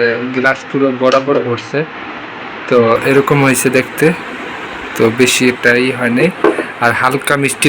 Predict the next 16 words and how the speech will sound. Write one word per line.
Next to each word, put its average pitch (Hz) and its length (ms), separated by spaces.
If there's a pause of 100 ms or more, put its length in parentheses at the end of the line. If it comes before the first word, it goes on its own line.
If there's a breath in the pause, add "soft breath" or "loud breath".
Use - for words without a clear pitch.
রাখছি, - 300
একটু - 200 (260)
চিনি 139 200 (100)
দিয়েছি 131 220 (100)
হালকা। 117 340 (920 loud breath)
তো 127 80 (480)
আশা 139 220
করি 131 160 (220)
আপনারা 143 280 (120)
বাসায় 135 300
বানিয়ে 139 280
খাবেন, 147 240 (200)
আপনাদের 127 340 (100)
অনেক 127 160 (120)
ভালো 117 220
লাগবে। 123 260